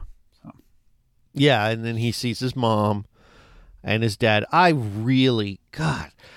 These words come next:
Speaker 2: like, I, we forgot to even talk about, so his dad had been in war, and one of the things that is kind of throughout this movie is this war, like, um, piece of cloth that has some symbolic meaning for when his dad was in the war.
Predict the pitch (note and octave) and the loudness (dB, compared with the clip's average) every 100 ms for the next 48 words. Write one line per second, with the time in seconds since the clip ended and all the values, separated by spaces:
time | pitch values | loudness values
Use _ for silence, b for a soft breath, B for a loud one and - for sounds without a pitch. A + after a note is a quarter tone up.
0 | B B - D#3+ C#3+ - C#3+ C3 D3 D#3+ | B B -4 2 2 0 -4 -2 -2 0
1 | E3 D3+ D3 C#3 D3+ B2+ B2 B2 B2+ A#2 | 2 2 0 2 2 2 0 0 0 0
2 | G2 D3 D3+ C#3 A2+ A#2+ A2+ - C3+ A#2+ | 2 6 6 6 2 0 -2 0 0 0
3 | B2 C3 A2 G#2 C#3 C3 G#2+ G#2 A#2 C3 | 0 0 0 0 2 4 2 0 0 0
4 | C3 A#2+ - C3 A2 A#2+ G#2 - A#2 - | 2 0 0 -2 0 0 0 -2 -8 -6
5 | - B2+ B2 G#2 - C3 A#2+ G2+ A2 C#3 | -2 -2 -2 -6 -2 2 2 0 -2 0
6 | D3 B2 A#2 A2+ A2 A2 C#3 C#3+ C#3 C3+ | 0 0 -2 -6 -6 0 4 6 4 4
7 | C3 A#2+ F#2+ - - A#2+ B2+ A#2 A2 - | 2 0 -4 -14 -18 -12 -8 -6 -8 -2
8 | A#2 G#2+ G2+ F#2 G2 - - - _ - | 0 2 0 -2 -10 -14 -18 -20 _ -4
9 | A#3 - - - A3 F#3 A2+ - - b | -2 -2 -6 0 4 4 2 -4 -14 b
10 | b b - C#3 D3 - F3+ D#3+ - - | b b 0 2 2 2 2 0 -4 0
11 | E3 D3 C3+ C#3 C#3+ G2+ B2+ B2 B2 A2 | 0 2 4 4 2 0 -2 0 -2 -2
12 | B2 A#2 G#2+ G2+ G2+ B2 A#2 E3 A3 D3+ | 2 2 2 0 0 0 2 2 2 0
13 | A2 G2+ F#2+ F#2+ F#2+ G2+ | -2 -2 -2 -2 -2 -2